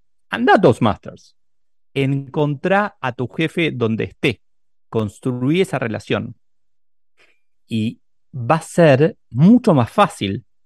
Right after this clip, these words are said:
más lento, ¿no? Porque esto no resuelve nada de urgencia, pero mucho más fácil, mucho más fuerte la relación y la contratación que se puede hacer.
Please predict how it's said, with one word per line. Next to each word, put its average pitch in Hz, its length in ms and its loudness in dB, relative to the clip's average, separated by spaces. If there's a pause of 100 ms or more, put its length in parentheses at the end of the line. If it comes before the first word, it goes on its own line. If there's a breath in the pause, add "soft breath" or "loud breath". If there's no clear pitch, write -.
(180)
más 107 180 -2
lento, 165 300 4
¿no? 120 240 0 (360)
Porque - 240 -12
esto 107 140 -4
no 98 140 -2
resuelve 98 560 -2
nada 101 440 0
de 110 140 -8
urgencia, 135 640 0 (320)
pero 113 160 -4
mucho 190 320 0
más 151 160 -6
fácil, 113 560 -6
mucho 143 260 -2
más 143 160 -4
fuerte 156 640 0 (420)
la 107 160 2
relación 107 640 0 (400)
y 98 80 -6
la 98 120 0
contratación 101 800 -2
que 101 100 -12
se - 120 -16
puede 101 200 -6
hacer. - 200 -16